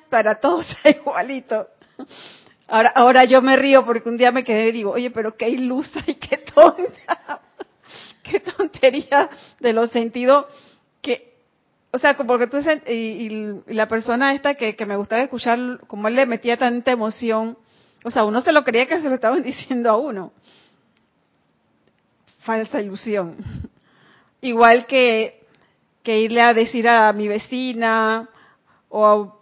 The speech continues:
o mi papá, a quien, a cualquiera, "¿Qué hago?". Primero pregúntale, quizás necesites de alguien, alguna ayuda, pero eso te lo va a guiar tu Santo Cristo.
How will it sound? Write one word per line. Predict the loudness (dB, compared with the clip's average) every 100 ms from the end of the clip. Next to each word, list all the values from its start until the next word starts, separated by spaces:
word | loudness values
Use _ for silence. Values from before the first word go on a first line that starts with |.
| _
o | -6
mi | -4 -4
papá, | -6 -6 2 2
a | 2
quien, | -2 -2 0
a | 0 0
cualquiera, | -4 -2 0 0 -2 _ _
"¿Qué | -4 2
hago?". | 6 6 4 0 -8 -14 _ _ -6
Primero | -4 -2 2 2 2
pregúntale, | 0 0 -2 -4 -4 -4 -4 -4 -8 _ _ _ _ _ -8
quizás | -6 2 2 4
necesites | 0 0 -2 -4 -4 -4 -2
de | 2
alguien, | 2 2 -2 -6
alguna | -4 -6 -4 -4
ayuda, | -4 -2 -2 -2 _ _ _ _ -14
pero | -6 -6
eso | -4 -4
te | -4
lo | -4
va | -4
a | -4
guiar | -4 -4 -4
tu | -12
Santo | -8 -8 -8 -10
Cristo. | -8 -10 -10 -16 -18